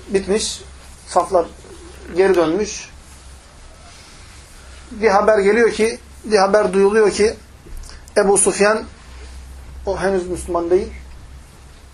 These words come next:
orduyu geri döndürüyor, geri getiriyor Müslümanların üzerine. Aradaki insanlar da, münafıklar da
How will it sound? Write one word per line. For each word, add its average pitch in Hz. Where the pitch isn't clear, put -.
orduyu 208
geri 202
döndürüyor, 139
geri 175
getiriyor 143
Müslümanların 160
üzerine. 123
Aradaki 196
insanlar 190
da, 202
münafıklar 180
da 190